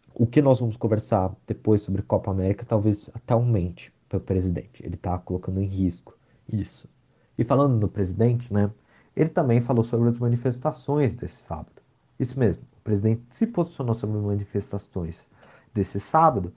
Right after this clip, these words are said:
como muitos bolsonaristas dentro das redes sociais, deslegitimando e falando que foram pequenas, que não foi nada a ver, né? Ele falou várias, alguns pontos sobre isso. Mas eu que separei a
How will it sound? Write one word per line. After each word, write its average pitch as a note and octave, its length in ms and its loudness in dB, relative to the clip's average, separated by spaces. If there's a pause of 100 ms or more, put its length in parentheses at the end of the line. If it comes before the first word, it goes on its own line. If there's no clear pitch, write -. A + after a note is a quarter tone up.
(260)
como G3 180 4
muitos F3+ 520 0
bolsonaristas E3+ 840 2
dentro D#3 340 -2
das D#3+ 160 0
redes D#3+ 220 -2
sociais, E3 540 -4 (320)
deslegitimando D#3 840 2
e C3 40 -8
falando C#3 260 -2
que - 80 -16
foram C3+ 200 -2
pequenas, - 600 -4 (480)
que F#3+ 100 -2
não C3+ 180 2
foi A#2+ 200 0
nada A2 260 4
a - 20 6
ver, G2 300 0 (260)
né? G2 140 0
Ele F#2+ 100 2
falou B2+ 460 4
várias, F2+ 400 -2 (180)
alguns F#2 640 -4 (140)
pontos G#2 260 -2
sobre F#2 240 0
isso. - 260 -6 (480)
Mas C#3+ 280 4
eu C3 80 2
que C3+ 300 -2
separei C#3 400 2
a C3 100 0